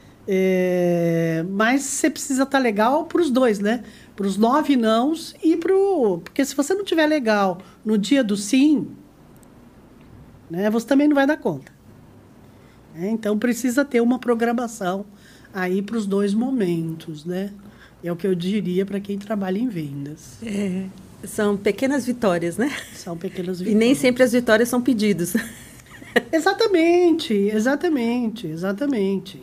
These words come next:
Speaker 1: né? É, o pedido, às vezes, é, é o troféu, né? É o troféu por uma, por uma jornada, né? É, mas ele não acontece o tempo todo, não.
Speaker 2: Ô, Rê,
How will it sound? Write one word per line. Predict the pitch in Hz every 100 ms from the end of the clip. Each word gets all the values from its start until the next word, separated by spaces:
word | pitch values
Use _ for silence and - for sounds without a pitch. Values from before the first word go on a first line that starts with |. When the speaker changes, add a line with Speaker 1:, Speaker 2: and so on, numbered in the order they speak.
| - -
Speaker 1:
né? | 156 170 226 226 - - - - - -
É, | 180 196
o | 226
pedido, | 220 220 254 302
às | 262 214
vezes, | 196 233 302 285 240 208 190
é, | 214 214 208 202 185 180
é | 190 190
o |
troféu, | 190 285 294 269 233 185
né? | 180 226 254 - - - - - - - - -
É | 175
o |
troféu | 170 196 196 220
por | 214 240
uma, | 240 247 262 262 - - -
por | 262 254
uma | 262 269
jornada, | 233 254 240 202 196 196 185 165 151 - - - - -
né? | 170 175 240 - - - - - - - -
É, | 185 185 180 180 175 165
mas | 165 170 180 190 180
ele | 214 285
não | 339
acontece | 370 392 359 277 269 -
o |
tempo | 285 277 269 -
todo, | 269 247 294
não. | 285 180 147 - - - - - -
Speaker 2:
Ô, | 185
Rê, | 196 202 185